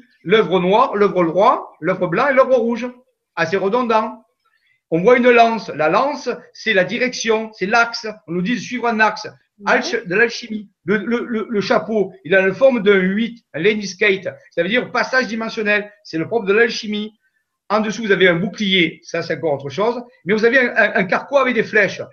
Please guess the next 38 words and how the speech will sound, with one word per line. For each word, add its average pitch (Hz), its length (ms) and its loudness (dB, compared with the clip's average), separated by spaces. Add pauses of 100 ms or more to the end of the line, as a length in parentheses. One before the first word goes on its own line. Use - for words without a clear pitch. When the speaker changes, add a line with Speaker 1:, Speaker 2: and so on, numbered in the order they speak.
(120)
Speaker 1:
Le 247 120 -10
problème, 233 380 2
on 196 60 -4
vous 190 120 -6
dit, 196 340 -4
mais 202 100 -4
où 240 140 -2
est 254 60 0
l'arc ? 247 400 -2 (720)
S'il - 140 -4
y - 20 4
a 226 40 2
les 220 140 2
flèches, 202 380 -2 (220)
il 214 80 -8
manque 214 220 -2
l'arc. 269 260 0
Speaker 2:
Ouais. 202 120 -4 (840)
Speaker 1:
Et 180 80 0
rappelez-vous 214 440 -2
qu'on 220 140 0
est 190 80 0
parti 214 360 -6
d'un 175 180 0
endroit 180 200 -4
qui 247 60 -10
s'appelait 202 360 -4
arc, 240 320 0 (400)
en 202 120 -2
bas. 180 300 -2 (340)
Dont 226 160 0
Speaker 2:
Ah, 240 80 4
Speaker 1:
les 208 80 2
Speaker 2:
donc 208 60 0
on 214 80 4
Speaker 1:
armoiries 226 260 4
Speaker 2:
l'a 247 60 2
déjà. 247 220 -4